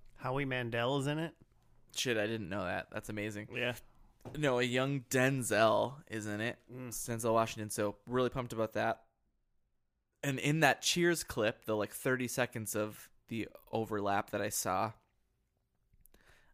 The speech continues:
Speaker 2: um, Doctor Feeney, no, sorry, whatever, Professor, Mister Feeney from Boy Meets World is in it.
Speaker 1: Okay.
Speaker 2: And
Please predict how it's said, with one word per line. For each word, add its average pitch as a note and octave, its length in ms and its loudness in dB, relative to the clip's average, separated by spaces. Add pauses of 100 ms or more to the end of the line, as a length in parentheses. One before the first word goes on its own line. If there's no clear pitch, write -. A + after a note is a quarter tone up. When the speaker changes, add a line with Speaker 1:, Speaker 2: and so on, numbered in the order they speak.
(120)
Speaker 2:
um, A2 400 0 (460)
Doctor B2 340 4
Feeney, D#3+ 560 -4 (160)
no, A2 240 0 (120)
sorry, G#2 420 -2 (1300)
whatever, A2+ 320 2
Professor, B2+ 460 -2
Mister C#3+ 280 2
Feeney C3+ 480 -2 (300)
from A#2 220 -4 (240)
Boy A#2 140 4
Meets A2 200 -4
World G#2 240 -2
is G#2+ 120 -6
in G#2 120 -2
it. A#2 160 -2
Speaker 1:
Okay. C3+ 100 -12 (720)
Speaker 2:
And G#2+ 380 2